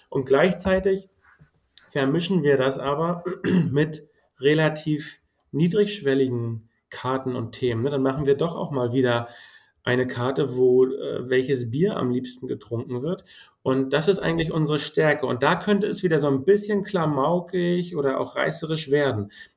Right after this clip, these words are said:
Das, äh, da würde ich uns nicht so freisprechen von. Ähm, und das brauchen wir auch an dem Fall, weil,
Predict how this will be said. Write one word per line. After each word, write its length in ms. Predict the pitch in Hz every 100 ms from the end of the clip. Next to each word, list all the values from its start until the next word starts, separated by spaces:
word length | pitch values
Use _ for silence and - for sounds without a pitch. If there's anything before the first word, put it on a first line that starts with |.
| -
Das, 320 | 127 135 -
äh, 120 | 143
da 160 | 135 135
würde 140 | 160
ich 80 | 160
uns 160 | 175 170
nicht 160 | 170
so 100 | 170
freisprechen 680 | 165 - 143 139 - 113 120
von. 300 | - 113 110 - - - _
Ähm, 560 | - 131 135 135 - _ _ _
und 160 | 151 151
das 180 | 160 -
brauchen 400 | 143 196 202 123
wir 180 | 117
auch 160 | 104 139
an 140 | 147
dem 160 | 143 156
Fall, 400 | 156 180 196 -
weil, 380 | 120 139 185